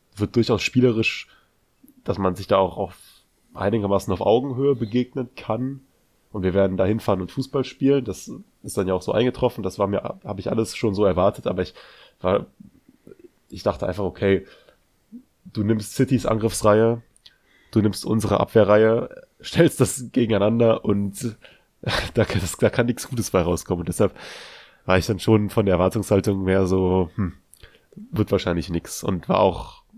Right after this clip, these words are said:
war dann so ein bisschen, okay, ich nehme jetzt hier einfach,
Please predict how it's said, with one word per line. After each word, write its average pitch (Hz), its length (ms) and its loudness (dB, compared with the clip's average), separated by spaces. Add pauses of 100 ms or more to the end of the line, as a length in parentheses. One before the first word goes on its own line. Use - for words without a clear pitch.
(1160)
war 95 120 2
dann 98 160 -2
so 98 80 -6
ein 95 40 -8
bisschen, 92 460 -10
okay, 98 260 2
ich - 240 -2
nehme 98 300 0
jetzt 95 140 -4
hier - 140 2
einfach, 92 400 -2